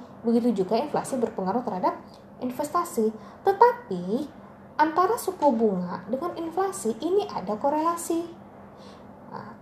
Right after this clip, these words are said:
bagaimana korelasinya? Ya, saudara tahu pada saat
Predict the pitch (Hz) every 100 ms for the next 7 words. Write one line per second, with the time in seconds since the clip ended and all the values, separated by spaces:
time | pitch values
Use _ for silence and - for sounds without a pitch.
0 | - 254 269 392 494 453 233 190 196 175
1 | 180 302 - - - - - - - -
2 | 233 - - - - - 277 277 349 294
3 | 294 415 - - - - - 233 240 -
4 | - 381